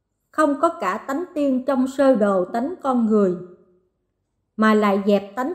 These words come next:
tiên đi ạ? Bác Nguyễn Nhân trả lời câu hỏi hai của Phật tử Nguyễn Thị Thiêu, ngụ quận Gò Vấp, thành phố Hồ Chí Minh.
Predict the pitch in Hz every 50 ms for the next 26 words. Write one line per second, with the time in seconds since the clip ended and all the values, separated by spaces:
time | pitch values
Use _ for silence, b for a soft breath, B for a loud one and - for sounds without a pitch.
0 | - - 294 277 269 254 254 254 269 269 254 214 185 180 185 185 - - - -
1 | _ _ _ _ _ _ _ _ _ _ _ _ _ _ _ _ _ _ _ _
2 | _ - 262 311 359 - - 220 214 196 220 254 277 285 269 262 247 247 - 220
3 | 196 226 277 277 247 214 202 180 185 - - 262 254 247 220 208 208 180 208 247
4 | 247 - 269 262 254 247 226 220 - - - _ _ _ _ _ _ _ - 294
5 | 277 - 220 190 - - - 196 185 196 240 269 262 226 185 202 240 - - 233
6 | 190 180 185 - 269 269 254 254 247 233 - - - - 202 196 185 196 196 196
7 | 185 175 180 214 220 214 196 190 180 175 180 247 294 - - - - - - 220
8 | 196 190 185 - 226 220 233 269 320 - - 226 214 202 180 165 - - - 240
9 | 262 294 277 262 240